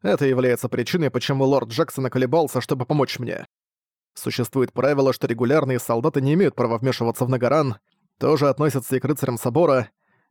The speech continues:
Если я найду доказательства того, что собор втайне помогал Алану,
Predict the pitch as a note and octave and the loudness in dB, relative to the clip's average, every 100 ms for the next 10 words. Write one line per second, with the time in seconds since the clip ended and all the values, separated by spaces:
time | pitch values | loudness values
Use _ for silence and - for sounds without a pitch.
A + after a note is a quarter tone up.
0 | - A2+ A2+ D3+ - C3 D3 C3 C#3 C#3 | -8 -2 0 0 2 0 2 2 2 0
1 | B2+ A#2+ D3+ B2+ - B2+ A#2+ D3 - B2 | 0 0 0 -2 -2 0 2 0 -2 -4
2 | A#2+ C#3+ C3+ - C#3+ B2 A#2+ A#2+ B2+ - | 0 0 0 0 0 0 -2 0 0 2
3 | D#3 C#3 C3 | 2 4 2